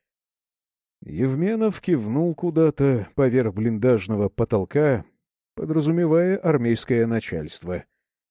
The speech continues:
Тот был обыкновенным пехотинцем. Байрамов не хотел, чтобы мы двигались вглубь.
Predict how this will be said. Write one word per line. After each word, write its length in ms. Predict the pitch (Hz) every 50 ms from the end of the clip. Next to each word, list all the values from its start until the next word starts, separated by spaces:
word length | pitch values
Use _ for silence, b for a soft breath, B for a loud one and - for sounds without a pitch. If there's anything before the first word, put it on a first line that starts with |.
| _ _ _ _ _ _ _ _ _ _ _ _ _ _ _ _ _
Тот 360 | - 85 110 131 143 143 135
был 300 | 117 107 131 151 151 139
обыкновенным 1000 | 139 139 143 147 139 - 139 139 143 156 185 220 233 - 196 196 196 196 185 165
пехотинцем. 1040 | 131 - 156 147 - - 113 101 - 113 123 127 110 92 - - 92 78 73 67 - - _ _ _ _ _ _ _ _ _
Байрамов 720 | - - - 78 92 101 101 113 123 127 123 123 113 - -
не 120 | 120 120
хотел, 440 | - - 127 120 - 143 139 123 107
чтобы 300 | - - - 120 113 117
мы 180 | 113 117 117
двигались 500 | 107 113 123 113 95 104 104 104 101 92
вглубь. 420 | 90 87 90 120 117 92 - -